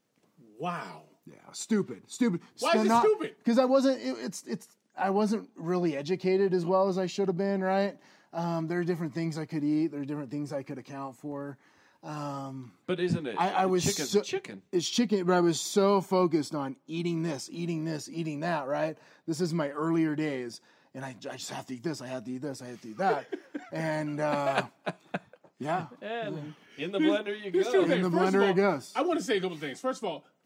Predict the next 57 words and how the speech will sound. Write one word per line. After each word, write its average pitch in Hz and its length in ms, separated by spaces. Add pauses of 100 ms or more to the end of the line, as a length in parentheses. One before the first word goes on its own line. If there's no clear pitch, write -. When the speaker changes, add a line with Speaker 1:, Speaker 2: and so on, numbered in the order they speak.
Speaker 1:
um, 160 240 (100)
Arby's, 185 440 (340)
gyro 262 440
is 170 140
not 180 220
a 151 60
meat. 143 340 (300)
The 233 100
motherfucker 269 420
said, 180 260 (220)
um, 147 300 (180)
gyro 226 540
meat 175 320 (140)
on 170 160
your 160 100
sandwich. 151 480 (100)
Gyro's 220 300
not 196 160
a 151 40
meat. 135 180
I 139 60
don't 180 120
know 208 80
what 208 80
the 190 80
fuck 208 180
it 208 60
is. 190 80
I 302 60
think 349 180
it's - 160
lamb. - 420 (520)
Is 175 100
it 214 140
Speaker 3:
I, 240 40
Speaker 1:
lamb? 294 160
Speaker 3:
yeah, 320 40
I 311 40
think 156 220
so. - 140
I 123 40
think 135 140
that's 113 160
Speaker 1:
You 220 200
don't 175 120
Speaker 3:
yeah. 131 60
Speaker 1:
fucking - 340
know. - 180
I 147 100
used 185 180
to 269 100
look 147 280
to 160 60
you 156 80
for 147 140
answers, 143 480
and 143 100